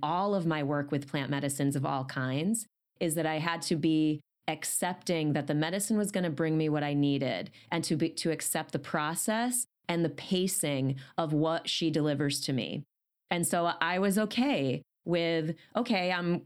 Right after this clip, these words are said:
I'm directed to quote unquote, "cry the pain of being a victim."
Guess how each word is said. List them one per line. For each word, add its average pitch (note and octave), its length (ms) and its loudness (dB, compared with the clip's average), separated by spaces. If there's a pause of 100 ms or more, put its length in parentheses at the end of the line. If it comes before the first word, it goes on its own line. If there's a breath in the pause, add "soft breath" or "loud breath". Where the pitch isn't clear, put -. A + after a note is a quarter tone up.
I'm F3 180 0
directed F3+ 500 0
to E3 180 0
quote E3+ 240 0
unquote, D#3+ 320 -2
"cry E3 300 -2
the D#3 100 0
pain D#3 320 0
of D3 220 0
being D3 200 2
a C#3+ 40 2
victim." - 720 -2